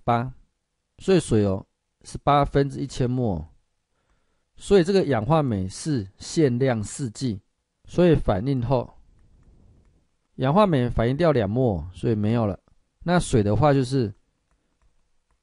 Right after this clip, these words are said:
十八分之一千摩尔，再减掉两摩尔，产生氢氧化镁两摩尔。而题目说，一摩尔的氢氧化镁固体升高一度 C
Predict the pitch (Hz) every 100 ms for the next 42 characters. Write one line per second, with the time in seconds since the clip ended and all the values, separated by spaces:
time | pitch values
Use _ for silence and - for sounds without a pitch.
0 | _ - 135 - 156 160 151 151 147 139
1 | 143 - 135 143 139 104 95 147 139 113
2 | 101 131 123 95 87 95 113 92 76 -
3 | _ _ _ _ _ _ _ _ _ _
4 | _ _ _ _ _ _ _ _ _ _
5 | _ - 123 123 180 190 - 180 175 110
6 | 165 151 123 95 90 87 110 90 107 123
7 | 101 76 - - - - _ _ _ _
8 | _ _ _ _ _ _ 160 185 165 180
9 | 190 - 170 175 _ _ _ _ _ _
10 | _ - 175 202 233 160 135 190 196 147
11 | 113 170 151 107 - 160 120 92 78 -
12 | 180 180 175 170 127 123 170 135 - 143
13 | 143